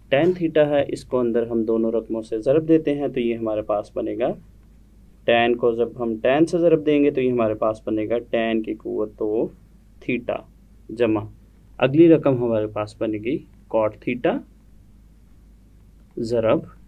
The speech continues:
tan theta। तो जैसा कि हम जानते हैं कि हमारे पास जो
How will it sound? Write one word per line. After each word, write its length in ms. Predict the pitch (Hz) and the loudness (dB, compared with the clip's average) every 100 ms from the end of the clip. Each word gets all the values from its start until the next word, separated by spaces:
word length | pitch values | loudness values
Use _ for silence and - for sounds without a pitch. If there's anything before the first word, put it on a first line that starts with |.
| - | -4
tan 240 | 185 190 143 | 2 2 2
theta। 340 | 127 107 - - - - - - - - - - - - - - - - - - - - | -2 -6 -8 -14 -20 -20 -20 -20 -20 -20 -20 -20 -20 -20 -20 -20 -20 -20 -20 -20 -18 -14
तो 60 | - | -4
जैसा 300 | 117 127 143 | 0 2 2
कि 100 | 131 | 0
हम 140 | 123 | 0
जानते 380 | 117 113 107 117 | 0 0 0 -4
हैं 240 | 117 123 117 | -2 -2 -2
कि 160 | 120 117 117 | -2 -2 -4
हमारे 340 | 117 110 107 | -4 -4 -4
पास 320 | 107 107 107 - | -4 -4 -4 -6
जो 160 | 110 | -2